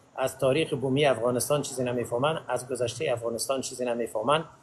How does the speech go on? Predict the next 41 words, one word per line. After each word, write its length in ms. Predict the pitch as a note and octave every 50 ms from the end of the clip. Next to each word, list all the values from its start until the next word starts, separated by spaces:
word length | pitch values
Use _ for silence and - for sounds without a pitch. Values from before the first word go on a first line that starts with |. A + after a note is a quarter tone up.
| - - -
از 200 | C3+ B2+ B2 -
تاریخ 280 | C#3 C3+ C#3+ - - C#3+
افغانستان 500 | C3+ B2+ A#2 B2 A#2+ A2 - - D3 C3+
چیزی 220 | - - B2+ B2
نمی‌فهمن. 540 | B2+ B2+ B2 B2+ A#2 A#2+ C#3 D3 F3+ A3+ A3 - - - - - - - -
یعنی 260 | - - B3 A#3 A3+
به 140 | A3 G3+ G3
خاطر 340 | - - F#3 F3 - G#3 G3+
عیش 300 | G3 F#3+ G3 E3+ - F#3
نوش 280 | F3+ F#3 F#3+ - -
شرابخوری 580 | G3+ - - E3 D#3+ D#3 D3+ - - E3 E3 F#3
و 80 | F#3 F3
عیاشی 320 | E3 D#3 D3 - - G#3+
خود 180 | - - G3 F#3+ - - - - - - - B2
برن 260 | B2 G#3 B3+ C4 G#3+ F#3
عروسی، 460 | E3 D#3 C#3+ D3 C3+ - - F#3 F3
برن 560 | D3 D#3 E3 F#3 F#3+ F3+ F3 E3 D#3 D3+ C3+
در 160 | C#3 C#3 C3
عروسی، 380 | C#3 C3+ C3 B2+ A#2+ - - D3
برن 280 | B2+ E3 E3+ F3 E3 D#3
در 100 | D3 C3+
شوشش، 440 | A#2+ - B2+ A#2+ A#2+ - C#3+ C3+ B2+
برن 300 | C3 E3+ F3 F3 D#3+ D3
در 220 | C#3 C3 B2+ A#2 -
تمام 240 | B2 B2 C3+ C#3 C3+
مسائل 300 | C3+ B2+ - - D#3 D#3+
برن، 240 | D#3+ F3+ E3+ D#3 B2 - - - - _ _ _ _ _ _ -
ولی 220 | C#3 F3+ F3+ F3+
همین 220 | F3 E3+ D3 -
تجارت 520 | - - C#3 A#2 B2 B2 B2 D#3+ F#3+ F#3 E3
بند 340 | C3 A2 G#2 C#3 E3+ F#3+ -
کنن 240 | - D#3 D3 C3+
سر 240 | B2 - - B2+ A#2+
نام 220 | A#2 B2 A#2 A#2 A#2+
افغانستان. 640 | G#2 - - G#2+ A2 A2+ G#2+ - - A#2 G2+ F#2+ - - _ - -
من 120 | - C#3+ D3+
همین 180 | E3 G3 G#3
خواهشم 460 | - - C3 A#2 A2+ G#2 - A#2+ A2
هست 200 | G#2 G#2 G2+ -
از 160 | A#2+ A2+ G#2 G#2+
اینا. 220 | A2 G#2+ G#2 -